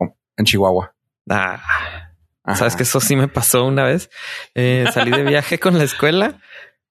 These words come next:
Speaker 2: y nos había patrocinado, no recuerdo si McDonald's o Wendy's, pero nada más los,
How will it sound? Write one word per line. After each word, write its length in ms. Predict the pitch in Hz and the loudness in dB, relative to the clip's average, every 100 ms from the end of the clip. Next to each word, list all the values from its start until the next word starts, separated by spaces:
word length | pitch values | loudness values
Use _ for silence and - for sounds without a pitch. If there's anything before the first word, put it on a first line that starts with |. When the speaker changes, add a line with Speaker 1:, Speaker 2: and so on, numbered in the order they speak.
| _ _ | _ _
Speaker 2:
y 880 | - 123 120 117 117 117 117 110 - | -2 2 4 4 4 2 2 2 0
nos 360 | - 123 127 - | -4 0 0 2
había 360 | 120 113 117 120 | 0 0 0 0
patrocinado, 760 | - 139 160 151 - 123 135 151 | -4 -2 -2 -2 0 0 2 2
no 420 | 151 156 160 160 | 2 2 2 2
recuerdo 320 | 165 160 170 | 0 0 0
si 160 | 175 151 | 0 0
McDonald's 600 | 123 107 117 175 220 - | 0 0 0 0 0 0
o 60 | 117 | 0
Wendy's, 420 | 113 110 95 - _ _ - _ _ | 2 2 -2 -6 _ _ -20 _ _
pero 220 | - 113 110 | -2 0 2
nada 200 | 113 117 | 2 2
más 180 | 120 123 | 0 2
los, 200 | 127 | 0